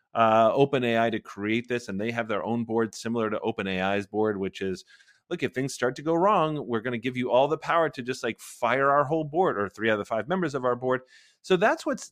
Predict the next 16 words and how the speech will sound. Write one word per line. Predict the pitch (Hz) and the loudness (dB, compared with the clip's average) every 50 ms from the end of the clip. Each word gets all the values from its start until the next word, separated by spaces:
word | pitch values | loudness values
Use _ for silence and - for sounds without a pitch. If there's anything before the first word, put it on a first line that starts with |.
| _ | _
that, | - 156 98 - 156 | -6 -6 -6 -4 0
that | 190 196 226 - - | 0 0 0 0 -4
interesting | 202 233 - - - 254 190 151 | -6 -6 -6 -8 -8 -6 -6 -6
part | - - 151 143 - | -2 -2 -2 -2 -2
to | - 135 | -6 -6
me | 127 131 131 123 104 | -4 -4 -4 -2 -4
is | 110 107 - | -4 -6 -4
really, | 113 127 139 139 | -2 0 0 0
like, | 127 120 110 104 95 _ _ _ _ _ _ _ _ _ _ _ _ _ _ _ _ - - - | 2 2 0 0 -2 _ _ _ _ _ _ _ _ _ _ _ _ _ _ _ _ -20 -20 -10
we | - 131 170 226 262 | -4 0 2 2 2
know | 240 175 139 131 135 156 185 190 | 2 2 2 2 2 2 0 -2
that | 190 190 113 117 - | -2 -4 -4 -4 -2
this | - 123 123 - | -4 -6 -4 -4
is | 117 101 | -6 -6
a | 107 92 | -6 -6
thing, | - 101 90 - | -6 -8 -10 -8